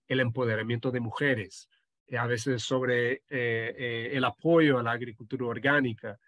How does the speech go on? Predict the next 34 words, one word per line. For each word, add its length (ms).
eh, 500
a 100
veces 360
es 100
sobre 280
el 120
tema 360
de, 260
de 180
agua 520
y 40
saneamiento 580
ambiental. 680
Todos 220
esos, 400
eh, 380
temas 320
son, 260
son 180
buenos, 520
son 220
importantes, 800
pero 400
en 140
ningún 260
momento 300
la 120
gente 320
llega 380
y 80
preguntan, 640
"Mira, 380
nosotros 420
tenemos 500